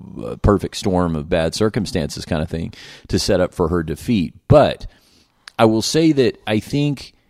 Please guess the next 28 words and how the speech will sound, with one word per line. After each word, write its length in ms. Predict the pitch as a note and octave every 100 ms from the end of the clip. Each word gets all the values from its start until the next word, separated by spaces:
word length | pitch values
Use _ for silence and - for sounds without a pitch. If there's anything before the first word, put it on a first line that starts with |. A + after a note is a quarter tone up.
| _ _ -
that 340 | G2 G#2 -
when 240 | B2 F#3+
that 240 | G#3 F3 -
sort 340 | - C3 C#3
of 80 | B2+
thing 360 | - A#2+ A2 G#2
happens, 880 | F2+ G2 F#2+ D#2+ E2+ - - - -
just 240 | - G#2
like 200 | C3+ B2
the 100 | - A2+
Conor 380 | - D#2 D2+
loss, 500 | C#2+ B1 A#1+ - -
when 160 | F#2+ F#2
the 80 | F2
Ronda 380 | F2 F#2+ A2+ A#2
loss 360 | G#2 G2 F#2
happens, 680 | - E2+ D#2 D#2 A#1+ B1 - - - - _
one 300 | F2 G#2 B2+
of 100 | C#3+
two 200 | - B2+
things 340 | A2+ A2+ G#2 F#2
is 160 | E2+
going 320 | E2+ F2+ F2
to 80 | E2+
happen. 640 | F2 A#2+ A#2 G2+ - G1+ - _ _ _ -
If 300 | G#2+ F#2+ -
you, 680 | F#2 G2 C3 D3 D#3 D3+ C#3 _ _ _
uh, 600 | G#2 G#2 F#2+ F#2 E2+ D#2